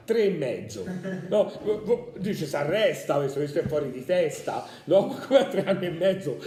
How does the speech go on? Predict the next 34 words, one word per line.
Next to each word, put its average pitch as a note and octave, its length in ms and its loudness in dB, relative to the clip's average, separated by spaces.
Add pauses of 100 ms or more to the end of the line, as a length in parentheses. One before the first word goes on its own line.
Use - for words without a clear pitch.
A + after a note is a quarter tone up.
(120)
è - 80 0
in F3 160 0
fabbrica? B2+ 680 -2 (160)
E F#3 80 2
allora B3 460 2
te A#3 140 2
sei G#3+ 160 2
un F#3 40 2
genitore D3+ 520 0
degenere. B2+ 720 -2 (160)
Ma C#4 300 2
il B3 120 -2
genitore C4+ 440 2
del A3+ 100 0
Settecento G#3+ 640 -2
che F#3+ 80 0
mandava F3 400 0
il D3+ 80 -2
bimbo G3 240 -4
di C#3+ 120 -6
sei D#3+ 200 -2
anni F3+ 260 -2
al D3 120 0
lavoro, D3 380 -2
a F#2 40 -8
tre A#2+ 160 -12
anni B2+ 160 -6
e A#2+ 40 -6
mezzo D3+ 280 -2
era B2 120 -6
presto D3 280 -6
anche C#3 220 -8
per D3 180 -4
lui, A#2 420 -6